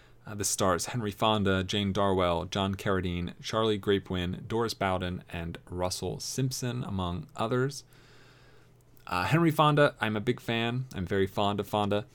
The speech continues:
And, uh, if you don't know the story of The Grapes of Wrath,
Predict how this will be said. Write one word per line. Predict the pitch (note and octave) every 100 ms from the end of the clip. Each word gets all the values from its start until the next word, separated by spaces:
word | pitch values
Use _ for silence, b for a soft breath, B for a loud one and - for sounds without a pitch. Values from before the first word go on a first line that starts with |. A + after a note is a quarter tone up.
| B B B B B B B B B - - - -
And, | G#2+ G#2+ G#2+ G#2+ G#2+
uh, | A2+ G2 G#2
if | G2+
you | G#2+
don't | G#2 B2 B2+
know | B2+ A#2
the | A2+
story | - G#2 G2+
of | G2+
The |
Grapes | G#2+ A2+ A2
of | C#3
Wrath, | D3+ C#3+ C#3+